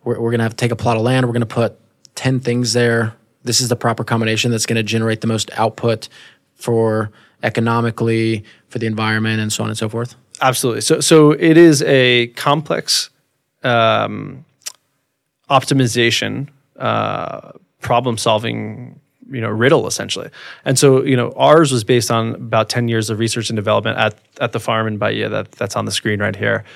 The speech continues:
Speaker 2: that my, my partner Gilberto has, has been
Speaker 1: So
Speaker 2: doing.
Speaker 1: he's been doing this for ten years?
Speaker 2: Yeah, he's been doing this for eleven
Speaker 1: And,
Speaker 2: years.
Speaker 1: and is, how long has this po-,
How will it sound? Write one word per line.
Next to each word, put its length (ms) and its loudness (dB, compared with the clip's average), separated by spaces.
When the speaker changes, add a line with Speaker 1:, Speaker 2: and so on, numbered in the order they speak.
Speaker 2:
that 240 0
my, 560 -4
my 160 -10
partner 260 -4
Gilberto 420 -6
has, 360 -8
has 180 -10
been 120 -6
Speaker 1:
So 60 -4
Speaker 2:
doing. 140 2
Speaker 1:
he's 140 2
been 80 6
doing 120 4
this 100 2
for 100 -6
ten 200 -4
years? 420 -2
Speaker 2:
Yeah, 180 4
he's 80 -4
been 100 0
doing 80 6
this 80 2
for 120 4
eleven 260 6
Speaker 1:
And, 80 6
Speaker 2:
years. 280 6
Speaker 1:
and 220 0
is, 320 -4
how 180 2
long 120 4
has 100 2
this 140 -2
po-, 180 -6